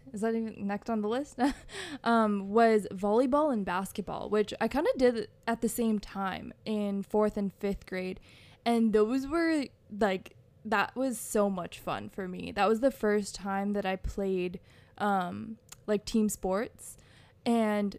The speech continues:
'cause karate is very, like, it's very solo, it's very quiet, like I mentioned before. But volleyball was just, like,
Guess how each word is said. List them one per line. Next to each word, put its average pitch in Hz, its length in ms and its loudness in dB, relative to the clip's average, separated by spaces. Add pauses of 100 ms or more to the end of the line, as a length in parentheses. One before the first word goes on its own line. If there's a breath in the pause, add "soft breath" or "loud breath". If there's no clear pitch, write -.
(140)
'cause 294 180 6 (200)
karate 254 460 4
is 240 120 6
very, 220 300 4
like, 196 260 -4 (340)
it's - 300 -8
very 233 240 0
solo, 214 920 2
it's - 160 -6
very 233 200 -4
quiet, 196 800 -6
like 208 160 -4
I 202 60 -2
mentioned 202 420 -2
before. 202 480 2 (240 loud breath)
But 285 160 4
volleyball 285 460 4
was 320 140 6
just, 240 160 -2
like, - 280 -4